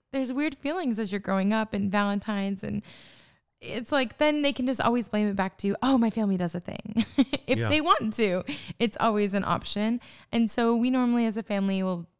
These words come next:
Speaker 1: make a steak or, you know, make a chocolate dessert together.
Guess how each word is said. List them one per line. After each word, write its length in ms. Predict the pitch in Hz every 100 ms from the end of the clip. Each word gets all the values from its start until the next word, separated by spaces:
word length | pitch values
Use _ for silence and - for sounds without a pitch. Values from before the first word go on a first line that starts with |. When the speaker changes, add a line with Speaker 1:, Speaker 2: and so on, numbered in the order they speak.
| -
Speaker 1:
make 180 | 208
a 40 | 214
steak 540 | - 202 196 190 185
or, 240 | - - - - _ _ _ _
you 140 | 196 196
know, 260 | 170 62 53
make 280 | 214 202
a 60 | 220
chocolate 360 | - 104 - 196
dessert 360 | 202 190 196
together. 760 | - 202 190 185 185 185 185 185